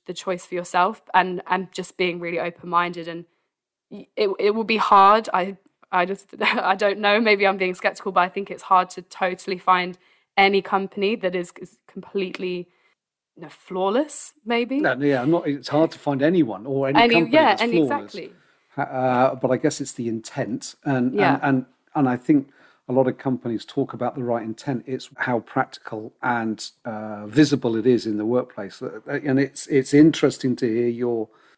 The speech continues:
Speaker 2: skepticism. It's, it's sad to hear your skepticism, actually. Um, but I know things are in place in many companies to, to, to change that. One of the questions I ask a lot of leaders is, is, "What's been your biggest challenge?" I,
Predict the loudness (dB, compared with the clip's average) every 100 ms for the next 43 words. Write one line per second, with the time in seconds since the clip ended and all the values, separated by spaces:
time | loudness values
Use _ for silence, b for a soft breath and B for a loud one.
0 | _ -12 -2 -2 0 -6 -4 -2 -4 0
1 | 2 2 2 0 2 2 2 2 -2 0
2 | 0 -2 -6 -10 -12 -12 -10 -10 -10 -12
3 | 0 0 0 -6 -6 -8 -8 -6 -2 0
4 | 0 0 2 0 -2 2 6 8 8 8
5 | 8 6 0 4 4 6 6 6 2 2
6 | 2 2 0 0 2 2 -2 -4 -8 -8
7 | -12 -8 -6 -4 -4 -8 -8 -6 -6 -8
8 | -10 -6 -2 0 -2 -4 -12 -14 _ _
9 | _ _ _ 0 2 4 0 -2 -2 0
10 | 0 -2 -2 -2 -2 -2 -4 -4 -8 -10
11 | -10 -12 -6 -6 -4 -6 -4 -4 -4 -6
12 | -6 -6 -4 -6 -12 -14 _ -16